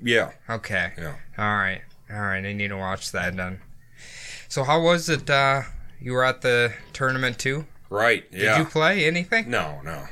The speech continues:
Speaker 1: I went, uh,
Speaker 2: Moral support? Okay.
Speaker 1: That's right. It was Chase's first tournament.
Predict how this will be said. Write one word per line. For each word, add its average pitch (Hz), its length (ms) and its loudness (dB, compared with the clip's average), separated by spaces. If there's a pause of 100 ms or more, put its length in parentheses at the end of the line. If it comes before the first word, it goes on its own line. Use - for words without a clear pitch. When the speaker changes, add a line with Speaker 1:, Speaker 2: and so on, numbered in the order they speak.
(120)
Speaker 1:
I 95 160 0
went, 95 560 -2
uh, 87 380 0 (220)
Speaker 2:
Moral 117 380 0
support? 135 600 0 (560)
Okay. 113 400 0
Speaker 1:
That's 113 200 2
right. 98 160 0
It 107 40 0
was 107 120 -2
Chase's 113 400 0
first 101 300 -2
tournament. 98 420 0